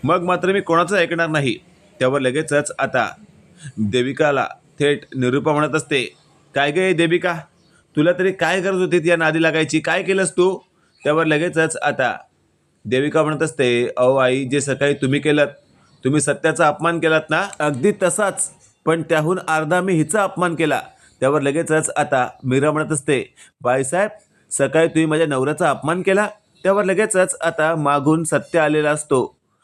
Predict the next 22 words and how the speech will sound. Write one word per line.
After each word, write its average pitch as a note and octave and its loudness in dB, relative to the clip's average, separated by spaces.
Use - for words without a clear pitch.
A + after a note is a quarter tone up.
आणि C3 -2
निरूपा C#3 0
नाही C#3+ -2
नाही E3 0
म्हणते, D3+ 0
त्यावेळेला D3 0
सत्य D3+ -2
म्हणत D#3 0
असतो, E3 2
"होय D#3+ 2
धूमकेतू, D#3+ 0
हिने C#3 0
माझा D3+ 2
अपमान D#3 -2
केला, D#3+ 0
पण D3 2
हिला D#3+ 2
मी E3+ -2
तोडीस E3+ 2
तोड F3+ 4
उत्तर F3 0
दिलंय E3+ 0